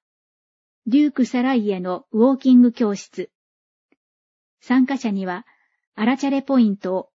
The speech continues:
五十ポイント差し上げます。七月十八日土曜、午後二時から三時三十分。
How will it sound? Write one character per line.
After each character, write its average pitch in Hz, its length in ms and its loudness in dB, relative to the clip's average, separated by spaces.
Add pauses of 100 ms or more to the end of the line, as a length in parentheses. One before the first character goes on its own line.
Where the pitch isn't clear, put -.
五 214 140 0
十 254 140 -2
ポ 277 240 0
イ 247 80 8
ン 202 60 2
ト 185 100 -10
差 202 140 -10
し 214 200 -8
上 202 80 -4
げ 190 80 -6
ま 196 140 -8
す。 - 160 -16 (1300)
七 - 220 -2
月 269 240 2
十 254 180 2
八 233 280 -2
日 220 420 0 (120)
土 220 160 2
曜、 196 460 0 (320)
午 269 140 4
後 254 100 8
二 262 160 6
時 269 140 -6
か 196 100 -8
ら 185 240 -8
三 269 240 2
時 226 120 -2
三 226 240 0
十 220 140 -2
分。 185 440 -10